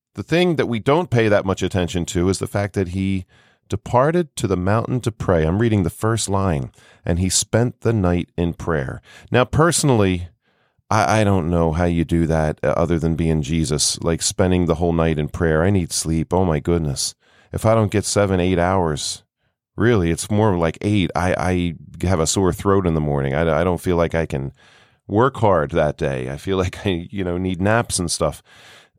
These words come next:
Uh, Jesus and so many <laughs> great saints that we read about spent the night in prayer. For me, I'll spend part of the day in <laughs> prayer. I'll get up early, whatever it takes, uh,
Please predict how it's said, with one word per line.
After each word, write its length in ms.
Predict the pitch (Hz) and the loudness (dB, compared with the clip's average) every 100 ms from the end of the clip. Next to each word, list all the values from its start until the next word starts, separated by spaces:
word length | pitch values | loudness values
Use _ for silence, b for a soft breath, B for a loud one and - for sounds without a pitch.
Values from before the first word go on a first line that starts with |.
| - | -4
Uh, 260 | 87 85 | 0 0
Jesus 640 | 78 113 117 92 - - - - | 0 0 2 2 0 -2 -4 -4
and 200 | 95 95 | -2 0
so 180 | - 120 | 0 2
many 160 | 131 | 0
<laughs> 100 | - | -2
great 200 | 82 - | -6 -2
saints 360 | - 113 123 - | 0 2 2 0
that 100 | 85 | -4
we 120 | 87 | -2
read 180 | 87 82 | 0 -2
about 260 | 78 78 | -2 -2
spent 420 | - - 104 104 - | -2 -4 -2 -4 -6
the 100 | - | -10
night 360 | 92 98 95 - 87 | -8 -8 -8 -10 -10
in 140 | 85 | -8
prayer. 540 | - 90 92 78 57 b b b b b b | -6 -4 -4 -4 -8 b b b b b b
For 180 | - 127 | -2 2
me, 400 | 123 135 180 226 - | 4 4 2 -2 -2
I'll 160 | 107 | -2
spend 340 | - - 127 120 | -2 -2 -2 0
part 200 | 120 127 | -2 -2
of 80 | |
the 80 | 135 | -2
day 240 | 135 175 139 | -2 0 0
in 100 | 95 | 0
<laughs> 0 | |
prayer. 560 | 80 117 - 127 95 | 0 0 2 0 0
I'll 160 | 120 104 | 0 0
get 160 | 92 92 | 0 -2
up 160 | 107 | 0
early, 360 | 104 120 127 127 | 0 0 0 0
whatever 400 | 107 113 120 139 | 2 2 2 -2
it 100 | 131 | 0
takes, 420 | 131 127 - - B B B B B - | 0 0 -4 -10 B B B B B -2
uh, 540 | 85 85 87 87 | 0 2 2 0